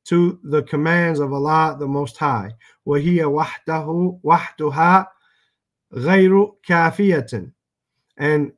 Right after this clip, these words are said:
they are by themselves not sufficient, مَا لَمْ تُصَاحِبْهَا أَرْكَانَ الْإِيمَانِ, as long as the pillars of Iman are not accompanying them,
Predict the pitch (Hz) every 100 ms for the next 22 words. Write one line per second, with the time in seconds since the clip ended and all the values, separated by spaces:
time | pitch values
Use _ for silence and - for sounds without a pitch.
0 | _ _ 143 165 170 147 165 175 175 170
1 | - 170 180 185 190 170 156 - - 143
2 | 170 185 - 170 - 175 123 113 - _
3 | _ - 127 156 156 156 165 156 - _
4 | _ _ - 147 - 147 139 - 170 151
5 | 139 160 165 170 139 135 - 147 151 143
6 | 135 135 139 156 131 107 - _ 139 135
7 | 156 170 165 147 143 - 175 170 160 139
8 | 160 156 170 185 185 165 185 190 190 220
9 | 214 175 143 135 139 151